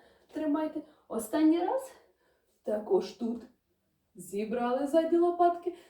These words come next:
З'єднали руки знову. Округлили верх спини до середини. І в бік. Знову з'єднали наші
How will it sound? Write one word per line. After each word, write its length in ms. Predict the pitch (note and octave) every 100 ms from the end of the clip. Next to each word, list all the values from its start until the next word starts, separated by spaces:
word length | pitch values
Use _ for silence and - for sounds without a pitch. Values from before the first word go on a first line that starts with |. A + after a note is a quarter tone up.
| _
З'єднали 600 | F#3 F#3 G#3 A3 G#3 B3+
руки 240 | D4 C4+ C4
знову. 400 | C4+ C4 G3 -
Округлили 720 | - C4 C4 C4+ C#4+ D4 D4
верх 200 | C#4+ -
спини 360 | - D4 A#3+
до 200 | D#3+ F#3+
середини. 680 | - D4+ D#4 A3+ G#3+ A#3+ - - _ -
І 140 | D4+
в 220 | C#4+ C4+
бік. 260 | A3 A3+ - -
Знову 360 | G#3+ B3 - G3
з'єднали 720 | G#3+ A#3+ A3+ G#3+ B3 C#4+ C#4+
наші 380 | C4 A#3 A#3+